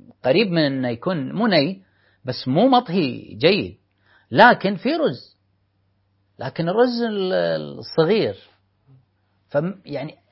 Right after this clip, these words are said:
أتفه الأشياء اللي أنت تظنها عادية أنا بالنسبة لي كنت، يعني تخيل إذا الرز أنا كنت مستغرب منه، فما بالك بالسيارات؟ سيارات؟ أنا ما سمعت صوت سيارات هناك، ما في سيارات قريبة منك. إشارات.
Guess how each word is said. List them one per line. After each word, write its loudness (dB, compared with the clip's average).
أتفه 2
الأشياء 2
اللي -4
أنت -6
تظنها 0
عادية 2
أنا -2
بالنسبة -6
لي -4
كنت، -6
يعني -2
تخيل -2
إذا 4
الرز 4
أنا 2
كنت -4
مستغرب 0
منه، -6
فما 0
بالك 0
بالسيارات؟ 2
سيارات؟ 0
أنا -4
ما 4
سمعت -2
صوت -4
سيارات -2
هناك، -4
ما 0
في -8
سيارات 0
قريبة 0
منك. -6
إشارات. 2